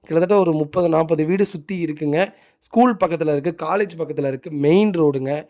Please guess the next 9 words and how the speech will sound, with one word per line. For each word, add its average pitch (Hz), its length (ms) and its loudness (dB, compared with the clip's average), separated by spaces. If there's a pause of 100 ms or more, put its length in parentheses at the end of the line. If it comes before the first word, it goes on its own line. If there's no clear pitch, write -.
(500)
உள்ள 214 200 2
வர 196 200 6
ரோடே 185 300 4
முப்பது 165 360 2
அடி 170 140 4
தடம் 156 300 2
போட்டிருக்காங்க. 143 480 -4 (160)
பார்க்கிங்கோட 175 600 2
இருக்கு. 151 280 0